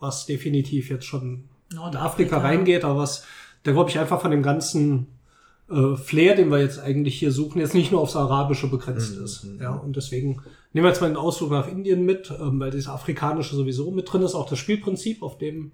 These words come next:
Speaker 1: Five Tribes ja prinzipiert, äh, basiert, ähm, kommt ja doch eher aus Afrika.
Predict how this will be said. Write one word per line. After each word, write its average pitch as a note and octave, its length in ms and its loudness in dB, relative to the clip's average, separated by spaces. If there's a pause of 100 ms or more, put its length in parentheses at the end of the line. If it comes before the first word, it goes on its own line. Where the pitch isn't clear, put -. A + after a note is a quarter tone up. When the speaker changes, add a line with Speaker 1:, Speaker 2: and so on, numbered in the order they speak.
(160)
Speaker 1:
Five D3+ 240 -8
Tribes D#3 300 -10
ja D#3 80 -6
prinzipiert, E3+ 640 -4 (120)
äh, D3+ 200 -4 (400)
basiert, D#3 380 0 (760)
ähm, C#3 480 0
kommt D3+ 240 0
ja D#3 80 6
doch C#3 380 -2
eher D3 120 -2
aus B2+ 160 -6
Afrika. E3+ 760 -4